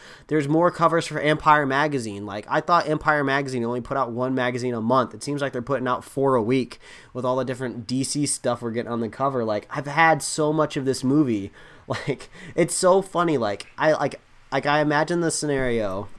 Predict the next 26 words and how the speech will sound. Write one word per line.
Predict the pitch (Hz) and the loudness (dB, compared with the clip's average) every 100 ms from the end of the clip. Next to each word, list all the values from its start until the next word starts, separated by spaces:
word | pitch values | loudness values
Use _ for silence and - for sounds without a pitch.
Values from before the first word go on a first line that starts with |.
| - - | -12 -8
like, | 107 104 110 | -6 -8 -2
back | 117 123 127 - - | 2 2 0 -8 -12
at | 107 | -12
Comic-Con | - 127 107 104 113 90 101 | -6 -4 -4 -6 -10 -10 -8
when | 107 | -8
they | 110 | -6
released | 107 117 123 120 - | -6 -4 -2 -2 -2
the, | 117 104 | -2 -2
the | 113 117 | -2 -2
logo, | 117 135 156 117 95 - | 4 8 8 6 -2 -4
just | 214 226 | -6 -2
the | 165 | -2
logo | 127 127 151 127 | 4 6 6 4
for | 117 104 | 0 -6
this | 98 110 | -6 -8
movie. | 98 92 92 - - - - - | -8 -8 -14 -16 -20 -20 -20 -4
I | 147 | -2
love | 147 170 190 | 2 2 2
watching | 143 135 - 139 | 4 4 2 -2
that, | 127 113 87 | -2 -2 -4
um, | 110 101 98 110 | -4 -4 -6 -8
like, | 107 - | -10 -6
that | 117 120 | -6 -4
little, | 123 117 113 | -4 -2 -2
uh, | 104 98 | -4 -8
cam | - 120 117 123 131 | -6 -4 -2 -4 -6